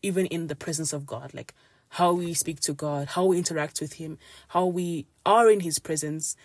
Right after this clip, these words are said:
um, matters, because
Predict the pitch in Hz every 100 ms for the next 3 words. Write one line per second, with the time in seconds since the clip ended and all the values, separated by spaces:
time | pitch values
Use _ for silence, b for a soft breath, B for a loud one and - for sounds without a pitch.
0 | b b b b 175 165 151 151 - _
1 | _ _ _ _ _ - 185 170 196 -
2 | 156 147 - - _ _ _ - 147 -
3 | 139 135 131